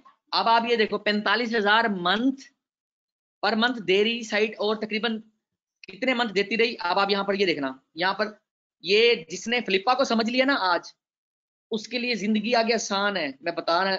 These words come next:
मैं बताता जा रहा हूँ यहाँ पे, समझो चीजों को। मैं एक एक point का कहा है कि आपने चीजों को समझना है। हर बंदा यहाँ पे जो training लेने आया है, आखिर उसका कोई ना कोई मकसद है। आपने अपना project launch करना है या आप किसी client की साइटों पे काम करने जा रहे हो।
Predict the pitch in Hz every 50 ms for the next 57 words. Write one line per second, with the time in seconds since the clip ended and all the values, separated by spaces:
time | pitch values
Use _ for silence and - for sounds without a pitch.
0 | - - 170 175 175 170 170 180 190 196 202 170 170 156 151 156 156 156 147 143
1 | - 139 131 120 _ _ _ _ _ - - 190 208 208 214 220 214 - 202 180
2 | 185 190 196 196 - 180 175 180 196 202 180 196 202 - - - - 202 202 220
3 | 226 220 226 226 220 208 - 180 175 175 180 190 208 220 214 - _ _ _ _
4 | - 208 208 202 220 208 180 202 190 226 214 240 226 - 208 196 190 196 190 185
5 | - - - 156 180 202 214 233 208 - 180 190 196 202 220 220 220 202 175 170
6 | 170 170 - - 196 202 202 202 _ _ _ _ _ _ _ - 185 - - 185
7 | 190 208 220 214 202 196 202 202 - 165 165 165 165 170 196 - - 165 170 -
8 | 208 190 190 - 226 208 214 208 202 196 196 202 208 220 202 180 170 - - 220
9 | 196 165 147 123 - _ _ _ _ _ _ _ _ _ _ - 143 156 170 170
10 | 175 196 214 208 - 220 - 202 220 226 220 220 220 208 226 220 - - 175 175
11 | 185 196 185 - 202 185 202 208 208 208 196 196 196 - - 185 - - - 175
12 | 165 170 190 196 208 226 - 208 202 190 202 196 196 - 170 165 170 - 160 156
13 | 156 139 - 131 123 123 120 120 113